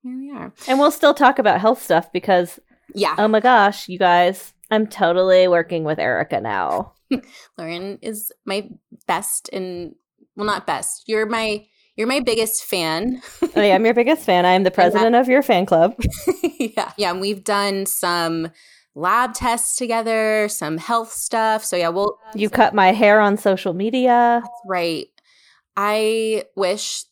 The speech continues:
Speaker 1: that I had saved, or maybe I still do have that video. Anyway, I need a video to send to clients 'cause I include that test, a hair tissue mineral analysis, for all my six-month health clo-, coaching clients. And I need, like, a, "This is how you do it." So maybe we'll cut more of your hair one day.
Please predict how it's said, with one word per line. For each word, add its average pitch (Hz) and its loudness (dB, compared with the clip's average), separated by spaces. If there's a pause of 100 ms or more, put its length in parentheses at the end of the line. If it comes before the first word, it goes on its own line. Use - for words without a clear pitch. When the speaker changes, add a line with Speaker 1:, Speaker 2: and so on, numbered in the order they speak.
Speaker 1:
that 185 -2
I 180 -2
had 180 -6
saved, 175 -6 (160)
or 226 -14
maybe 269 -8
I 320 -6
still - -8
do 190 -8
have 160 -6
that 143 -6
video. 147 -6
Anyway, 202 -4
I 208 -2
need 214 -2
a 240 -4
video 185 -2
to 175 -8
send 170 -6
to 170 -12
clients 160 -6
'cause 185 -4
I 180 -2
include 175 -6
that - -4
test, - -6
a 147 -10
hair 165 -6
tissue 160 -12
mineral 156 -8
analysis, 247 -4
for - -4
all 170 0
my 156 -4 (340)
six-month 196 -6
health - -8 (100)
clo-, 208 -6 (120)
coaching 202 -8
clients. 202 -6 (360)
And 160 -4
I 170 -4
need, 175 -4
like, 165 -4
a, 160 -4
"This 277 -4
is 403 -6
how 190 -4
you 196 -4
do 240 -6
it." - -4
So 135 -6 (240)
maybe 190 -8
we'll 185 -4
cut - -14
more 160 -8
of - -12
your 160 -14
hair 185 -12
one - -14
day. - -14